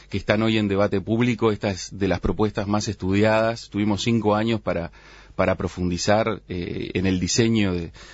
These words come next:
de esta propuesta del Ministerio de Desarrollo Social y en un grupo de trabajo interinstitucional, ¿no? Este,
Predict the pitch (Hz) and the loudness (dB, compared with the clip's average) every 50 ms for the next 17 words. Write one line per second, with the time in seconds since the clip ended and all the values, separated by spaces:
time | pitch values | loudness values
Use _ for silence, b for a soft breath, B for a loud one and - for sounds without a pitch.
0 | B B B - 101 101 - 107 95 87 101 95 85 - 131 135 - 127 104 98 | B B B -4 -2 0 2 2 0 2 0 -2 0 0 0 0 0 0 0 0
1 | 92 92 92 90 - 123 117 131 117 110 101 - 101 98 104 104 110 98 101 92 | 0 0 -2 -2 0 0 2 2 2 2 0 -2 -2 -2 -2 -2 -2 -2 -2 -2
2 | - 113 117 127 131 120 104 98 95 95 107 110 101 110 104 98 92 - 95 95 | 0 2 2 2 2 2 2 0 0 0 0 0 2 2 0 0 0 0 2 2
3 | 101 104 104 - 107 98 87 - B B B B B B B B B - 104 104 | 2 2 2 0 -4 -4 -4 -6 B B B B B B B B B -2 0 0
4 | 95 101 92 92 87 - 95 85 92 90 - - 92 95 104 104 98 92 87 87 | 2 2 0 0 -2 -4 -4 -4 -4 -4 -2 0 0 2 2 2 2 0 0 -4
5 | 90 92 117 - B B B B B B B B - 101 98 - - - 110 98 | -4 -6 -6 -8 B B B B B B B B -2 -2 -2 -2 -2 0 2 4
6 | 98 95 90 85 | 4 2 0 -2